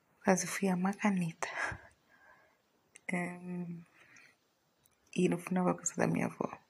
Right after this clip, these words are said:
Não que eu não qui-, não, não quisesse ir. É só depois de muito pensar é que eu cheguei à conclusão que é a melhor opção que eu tenho.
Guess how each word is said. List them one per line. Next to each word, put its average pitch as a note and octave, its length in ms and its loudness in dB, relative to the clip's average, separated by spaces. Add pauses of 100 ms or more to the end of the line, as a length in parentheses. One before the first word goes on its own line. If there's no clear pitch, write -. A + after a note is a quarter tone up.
(1800)
Não G#3 220 8
que G#3+ 120 4
eu G#3 180 2 (280)
não F#3 180 2
qui-, - 200 -6
não, F#3 180 0
não F#3+ 360 0
quisesse F#3+ 480 2
ir. G#3 260 -2 (1120)
É G3+ 120 4
só G3 680 4 (1300)
depois F3+ 400 6
de F#3+ 100 4
muito - 300 4
pensar F#2+ 420 4
é F#3+ 60 4
que - 100 4
eu G3 40 8
cheguei - 240 2
à F#3+ 40 -4
conclusão F#3+ 500 0
que G3 120 -2
é F#3+ 280 4
a F#3+ 40 2
melhor F#3+ 340 2
opção G#3 340 -2
que G#3+ 100 -4
eu G#3 80 2
tenho. G#3+ 340 2